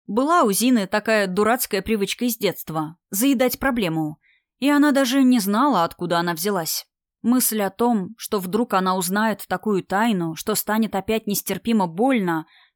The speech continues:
так что уже это чувство не отступит никогда, заставила сомневаться в правильности решения.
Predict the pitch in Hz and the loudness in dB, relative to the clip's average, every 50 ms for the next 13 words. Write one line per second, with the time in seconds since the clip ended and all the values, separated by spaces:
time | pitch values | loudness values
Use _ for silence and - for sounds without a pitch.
0 | _ _ - 247 254 247 - - - 196 190 185 185 - 208 220 208 202 - 185 | _ _ -2 -2 -2 -2 -4 -6 -4 -4 -4 -2 -2 0 0 0 -2 -2 -4 -6
1 | - - - 240 220 - - 180 180 180 175 185 196 196 190 - - - 220 208 | -6 -4 -4 -4 -4 -4 -6 -8 -8 -6 -4 -4 -4 -4 -6 -6 -6 -6 -6 -4
2 | 208 196 - 190 185 - 175 170 170 170 214 233 254 247 - _ _ _ _ _ | -4 -4 -6 -6 -4 -2 -4 -2 -2 0 0 0 0 -2 -6 _ _ _ _ _
3 | _ _ _ _ - 185 233 220 - - 262 277 254 262 247 240 233 - - 233 | _ _ _ _ -2 0 0 0 0 0 -2 0 0 2 2 0 0 0 0 0
4 | 226 214 202 180 196 226 247 - - 180 - - - 180 165 151 156 160 170 170 | 2 2 2 2 0 0 0 -2 -4 -6 -6 -6 -4 -4 -4 -4 -4 -6 -6 -6
5 | - - 170 165 175 - - 156 156 156 156 156 151 151 151 156 | -6 -6 -6 -4 -4 -4 -4 -4 -4 -2 -2 -2 -2 -4 -8 -12